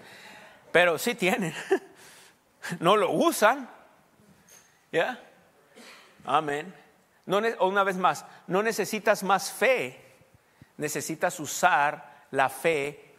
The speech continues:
que ya tienes. Totalmente diferente. Ahora, si creces en conocimiento de la palabra de Dios, eso te va a ayudar a operar en mayor fe.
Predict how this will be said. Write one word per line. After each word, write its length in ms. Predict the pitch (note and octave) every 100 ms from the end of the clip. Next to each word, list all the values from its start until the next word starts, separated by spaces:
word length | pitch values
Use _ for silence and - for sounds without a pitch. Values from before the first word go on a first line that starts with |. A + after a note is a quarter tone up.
| _
que 220 | D3 C3
ya 320 | A#2+ C3+ B2+ -
tienes. 580 | F3+ G#3+ D#3+ F#2+ - - _ _ _ _ _ _ _ _ -
Totalmente 640 | A#2 - E3 D#3+ D3 C#3
diferente. 640 | C3 A#2 A2+ C3+ D#3 - - _ _ _ _ _ _ _ _ _ _ _ _ _ _ _ _ _ _ _ _ _ _ _ _ _ _ _ _ _ _ _ _ _ _ _ _ _ _
Ahora, 500 | E3 F3+ D#3+ - - -
si 240 | - G3+
creces 480 | - F#3 A3 B3+ B3
en 120 | G3+
conocimiento 1040 | F#3 D#3+ D3+ - C#3 C#3 G3+ D4+ - D3+
de 80 | D3+
la 140 | C3
palabra 400 | C3 C3 D#3+ E3+
de 120 | D3 A#2
Dios, 520 | E3+ B3 D#3 E3 - _ _ _ _ _ _ _
eso 280 | E3+ F3 F#3+
te 100 | E3
va 100 | D3+
a 20 |
ayudar 360 | E3+ D#3 D#3+ E3
a 40 |
operar 520 | C#3 - D#3 F#3 F4
en 140 | A3 E3+
mayor 340 | C#3+ C#3 C3
fe. 380 | - C#3 G#2